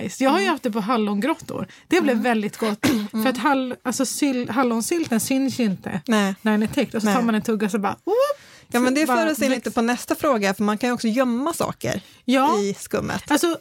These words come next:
Speaker 1: hon, det finns en tjej som jag följer, dansk, Fredrika Werens,
Speaker 2: Werens,
Speaker 1: med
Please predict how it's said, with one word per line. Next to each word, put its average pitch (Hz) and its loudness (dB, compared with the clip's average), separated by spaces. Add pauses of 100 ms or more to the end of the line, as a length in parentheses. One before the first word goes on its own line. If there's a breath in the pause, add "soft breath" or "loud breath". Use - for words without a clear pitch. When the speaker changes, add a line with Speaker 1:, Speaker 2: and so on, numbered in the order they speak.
Speaker 1:
hon, 339 0
det 311 2
finns 349 -2
en 320 0
tjej 277 2
som 240 0
jag 220 2
följer, 202 -2
dansk, 233 0
Fredrika 233 0
Werens, 202 0
Speaker 2:
Werens, 196 2
Speaker 1:
med 240 4